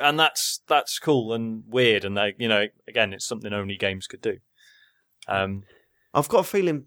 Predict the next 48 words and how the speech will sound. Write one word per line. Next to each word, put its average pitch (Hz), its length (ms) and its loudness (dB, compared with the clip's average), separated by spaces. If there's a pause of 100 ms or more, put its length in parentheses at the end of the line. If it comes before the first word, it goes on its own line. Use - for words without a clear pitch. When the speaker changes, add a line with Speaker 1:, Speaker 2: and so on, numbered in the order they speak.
Speaker 2:
um, 135 280 0
V 151 220 0
R 135 220 0
will 117 200 -10
help 123 340 0 (480)
Speaker 1:
Yeah. 117 160 2
Speaker 2:
<laughs> 107 40 4
with 143 160 2
bridging 135 380 2
this - 160 -2
gap - 280 -2
a 127 40 -2
little 117 220 -2
bit. - 280 -6
Speaker 1:
Yeah, 101 200 0 (140)
Speaker 2:
Like, 135 180 2
Speaker 1:
might - 40 0
be - 60 4
Speaker 2:
I, 73 180 6
Speaker 1:
right. - 160 4
Speaker 2:
I - 40 4
can't 156 300 2
imagine 139 320 0
someone 127 280 2
coming 131 240 2
over 127 240 2
and 104 120 -6
saying, 107 320 -4 (380)
"Put - 200 2
this 123 180 0
headset 127 320 4
on, 107 160 -4
try 117 260 0
this 120 220 -2
out," 107 260 -2 (140)
and 120 160 0
then 123 180 2 (160)
A, 135 180 6
not 127 200 2
being 127 180 4
impressed, 117 500 -2
and 113 200 -2
B, 123 180 4
not 117 180 2
wanting 117 340 0
to - 120 -8
do 117 140 0
it. - 180 -4